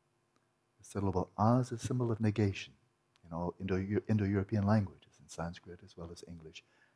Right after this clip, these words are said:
and so on. It's a symbol of negation of inherent nature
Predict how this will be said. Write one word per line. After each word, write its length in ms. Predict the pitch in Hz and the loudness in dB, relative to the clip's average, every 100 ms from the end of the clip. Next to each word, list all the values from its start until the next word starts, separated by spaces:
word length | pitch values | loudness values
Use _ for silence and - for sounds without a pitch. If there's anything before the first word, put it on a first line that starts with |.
| _ - | _ -18
and 100 | 85 | -6
so 240 | - 98 | -2 -2
on. 120 | 73 - _ _ _ - _ _ | -4 -14 _ _ _ -20 _ _
It's 120 | 110 | -8
a 60 | 107 | 4
symbol 260 | 131 127 117 | 8 10 10
of 100 | 104 | 10
negation 500 | 104 113 120 - 110 | 10 10 10 8 4
of 80 | |
inherent 440 | 104 98 110 104 98 | 4 2 2 2 0
nature 340 | 87 - - | -4 -6 -16